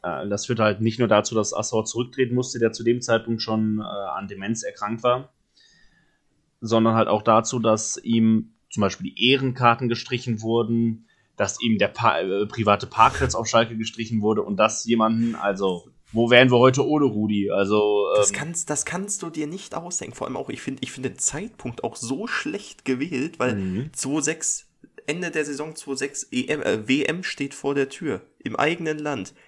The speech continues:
Speaker 2: in einem Stadion. Also, die Felddienst Arena war ja Austragungsort von mehreren Gruppenspielen, ich meine sogar einem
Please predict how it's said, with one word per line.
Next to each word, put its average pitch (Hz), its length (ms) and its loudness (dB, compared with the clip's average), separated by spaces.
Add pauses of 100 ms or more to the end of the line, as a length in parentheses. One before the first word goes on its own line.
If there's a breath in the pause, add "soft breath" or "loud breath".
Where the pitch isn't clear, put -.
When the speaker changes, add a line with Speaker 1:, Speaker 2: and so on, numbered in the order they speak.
(100 soft breath)
Speaker 2:
in 131 300 -2
einem 127 200 0
Stadion. 131 560 -4
Also, 98 320 -6
die - 320 -18
Felddienst 113 300 -8
Arena 104 340 -4
war 98 100 0
ja 95 120 0
Austragungsort 123 680 -4
von 90 400 -8
mehreren 101 320 0
Gruppenspielen, 117 480 -10
ich 95 100 -16
meine 101 180 -6
sogar 92 460 -4
einem 92 300 -12